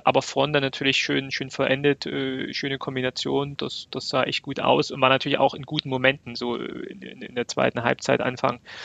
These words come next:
äh, Mitte der zweiten Halbzeit, da dann, ähm, das erste und am Ende noch das zweite zu machen. Das, das war natürlich taktisch schon echt klug, weil man auch gesehen hat, Braunschweig hat einfach auch an diesem Tag, äh,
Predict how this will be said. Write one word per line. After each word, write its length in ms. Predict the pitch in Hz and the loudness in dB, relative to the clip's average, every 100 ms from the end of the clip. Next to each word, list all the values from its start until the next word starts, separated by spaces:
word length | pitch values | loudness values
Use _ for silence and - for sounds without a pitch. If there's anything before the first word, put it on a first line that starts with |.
| - - - | -10 -8 -2
äh, 140 | 131 | 0
Mitte 360 | 123 135 135 127 | 2 4 4 4
der 160 | 127 | 0
zweiten 380 | - 127 123 117 | 2 2 2 2
Halbzeit, 460 | 123 - - 131 131 | 0 0 0 0 0
da 100 | 127 | 0
dann, 260 | 127 123 131 | -2 -2 -4
ähm, 180 | 123 123 | -4 -4
das 160 | 120 | -6
erste 340 | 135 123 - 131 | -4 -4 -2 -4
und 100 | 123 | -4
am 100 | 123 | -4
Ende 140 | 123 | -4
noch 180 | 123 123 | -4 -6
das 140 | - | -10
zweite 280 | - 123 120 | 0 0 0
zu 120 | - | -4
machen. 220 | - - - - - - - _ | -6 -10 -16 -20 -16 -14 -16 _
Das, 340 | - 127 - - | -2 0 -2 -2
das 200 | 120 131 | -2 0
war 80 | |
natürlich 340 | 123 - 127 - | 0 0 0 0
taktisch 360 | 143 - 127 | -4 -2 -2
schon 180 | - 135 | -2 0
echt 180 | 135 - | 0 -2
klug, 320 | - 143 - - | -2 -4 -4 2
weil 160 | 131 | 4
man 120 | 135 | 4
auch 180 | 131 131 | 0 -2
gesehen 320 | - 127 131 | -2 2 2
hat, 140 | 127 - | 2 -4
Braunschweig 540 | - 123 - 127 - | -6 -4 0 -2 -2
hat 260 | - 131 - | -6 -6 -2
einfach 380 | 127 127 131 131 | -2 0 -2 -2
auch 100 | 131 | -4
an 100 | 123 | -4
diesem 220 | 120 120 | -6 -2
Tag, 320 | 135 131 - | 0 0 -2
äh, 140 | 135 | -10